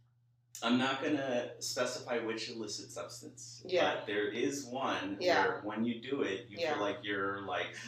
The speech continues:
Speaker 2: Yeah.
Speaker 1: and you're ready to party.
Speaker 2: Yeah.
Speaker 1: That's how I feel coming out of readings.
Speaker 2: Okay.
Speaker 1: Because imagine if you're in spirit realm,
Speaker 2: Yeah.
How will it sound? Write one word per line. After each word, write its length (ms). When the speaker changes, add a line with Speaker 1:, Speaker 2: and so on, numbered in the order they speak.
Speaker 2:
Yeah. 280
Speaker 1:
and 120
you're 120
ready 240
to 60
party. 500
Speaker 2:
Yeah. 520
Speaker 1:
That's 280
how 120
I 60
feel 280
coming 300
out 100
of 160
readings. 460
Speaker 2:
Okay. 420
Speaker 1:
Because 600
imagine 840
if 200
you're 260
in 140
spirit 500
realm, 640
Speaker 2:
Yeah. 340